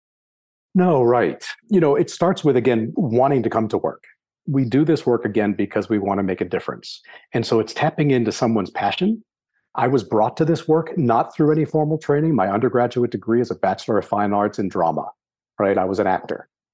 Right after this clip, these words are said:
I was an actor who was working on stage at night, so I had my days free to start volunteering. And I started because I was in New York seeing a lot of homeless kids. And that's where I started sort of developing my passion for making sure that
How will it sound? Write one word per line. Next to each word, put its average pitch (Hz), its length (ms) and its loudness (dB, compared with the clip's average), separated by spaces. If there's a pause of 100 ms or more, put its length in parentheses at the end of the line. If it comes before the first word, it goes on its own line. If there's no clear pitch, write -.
(160)
I 113 120 2
was 107 180 0
an 113 60 0
actor 110 300 2
who 101 280 -4
was 120 160 -6
working 113 280 -2
on 98 100 0
stage 101 280 -2
at 98 120 -4
night, 107 240 0
so 104 180 -2
I 98 60 0
had 98 180 0
my 98 160 0
days 95 500 -2
free 113 480 0 (580)
to - 80 -2
start 117 260 0
volunteering. 110 640 2
And 104 80 0
I 98 60 2
started 104 440 -2
because 101 240 -2
I 101 60 2
was 98 180 -2
in 98 120 -2
New 101 100 -2
York 110 280 0
seeing 113 200 -4
a 104 60 0
lot 101 260 0
of 95 80 0
homeless 104 380 -4
kids. - 480 -8 (280)
And 117 200 -2
that's 113 200 0
where 110 120 2
I 98 60 2
started 101 460 -2 (280)
sort 123 180 0
of 101 80 -2
developing 117 420 2
my 101 140 0
passion 107 420 -2
for 110 140 -2
making 104 260 -2
sure 110 260 -2
that 101 240 -4